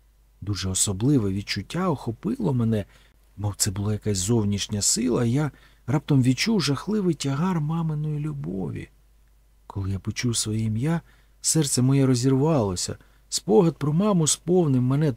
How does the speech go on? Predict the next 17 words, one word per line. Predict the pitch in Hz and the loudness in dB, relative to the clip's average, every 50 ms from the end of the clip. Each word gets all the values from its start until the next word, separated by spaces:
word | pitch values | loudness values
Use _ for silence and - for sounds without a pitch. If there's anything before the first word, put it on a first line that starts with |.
| _ | _
тугою | - 180 208 226 214 156 131 127 123 120 | -4 -2 0 2 2 4 4 4 4 2
і | |
меланхолією, | 123 135 143 139 139 135 127 - - 202 220 208 196 170 143 131 123 110 - - - _ _ _ _ - | 2 2 2 2 2 0 0 -2 -4 -4 -4 -2 0 0 2 2 2 0 -2 -8 -20 _ _ _ _ -12
але, | - 87 85 85 82 80 - | -10 -8 -8 -8 -8 -8 -6
дослідивши | 92 85 - - 92 95 95 110 117 110 - - 101 | -6 -6 -6 -4 -4 -4 -2 0 0 0 -2 -4 -4
це, | - - - - | -4 -2 -2 -2
я | 202 185 | -2 -2
зрозумів, | 127 107 110 113 107 101 104 104 123 165 196 208 180 - _ _ _ _ _ _ _ _ _ _ _ _ | -2 -2 -2 -2 -2 -2 -4 -2 0 0 0 0 -2 -4 _ _ _ _ _ _ _ _ _ _ _ _
що | - - - - 127 | -6 -4 -2 -2 0
ніколи | 143 160 151 - - 214 214 202 202 185 | -2 -2 -4 -6 -8 -8 -6 -4 -4 -4
її | 170 160 175 175 | -4 -2 -2 -2
не | 170 170 160 | -2 -2 -4
любив. | 165 175 175 165 170 - 233 226 - 180 _ _ _ _ _ _ _ _ _ _ _ _ _ _ _ _ _ _ _ _ _ _ | -4 -6 -6 -6 -6 -6 -8 -8 -10 -12 _ _ _ _ _ _ _ _ _ _ _ _ _ _ _ _ _ _ _ _ _ _
То | - 92 | -10 -10
було | 85 85 98 107 120 120 | -8 -6 -6 -4 -4 -4
приголомшливе | - - 123 123 117 117 131 147 165 208 208 170 - - 151 151 147 147 | -4 -2 -2 -2 0 0 -2 -2 -2 -4 -4 -4 -6 -4 -6 -4 -4 -4
усвідомлення. | 151 143 - - 175 180 170 196 196 175 135 113 101 95 92 92 85 | -4 -6 -6 -6 -6 -6 -6 -6 -6 -4 -4 -4 -4 -4 -4 -6 -6